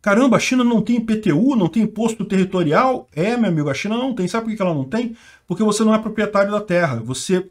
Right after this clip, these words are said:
é, faz um aluguel da terra do Estado. Todos aqueles prédios que você vê lá na China, eles são uma licença do Estado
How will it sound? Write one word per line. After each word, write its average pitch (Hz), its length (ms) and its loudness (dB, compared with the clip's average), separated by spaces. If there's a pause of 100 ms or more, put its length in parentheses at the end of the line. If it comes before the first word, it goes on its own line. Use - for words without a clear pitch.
(100)
é, 147 220 0
faz 180 300 2
um 196 160 -2
aluguel 208 540 2
da 214 120 2
terra 175 320 -2
do 147 120 -4
Estado. 113 600 -6 (440)
Todos 311 220 0
aqueles 233 300 0
prédios 190 380 2
que - 40 -6
você 170 200 2
vê 156 80 4
lá 160 100 4
na 143 120 2
China, 214 420 2
eles 160 140 -2
são 202 240 0
uma 202 200 2
licença 220 580 0
do 214 60 -2
Estado 190 600 -2